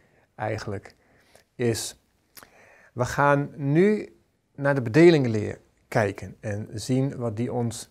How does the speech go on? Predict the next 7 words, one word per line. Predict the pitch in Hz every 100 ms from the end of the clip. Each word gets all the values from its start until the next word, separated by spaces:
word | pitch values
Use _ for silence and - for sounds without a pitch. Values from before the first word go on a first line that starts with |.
| _
te | -
zeggen | 117 139 127 117
heeft. | 98 101 - - _ _ _ _ _ _ _ _ _ _ _ _ _ _ _ _ - - - -
Francisco | - 143 143 175 185 - 202 196 190
Ribera | 147 147 135 131 160 165 131 127 165
was | 131 143 139
een | 127 123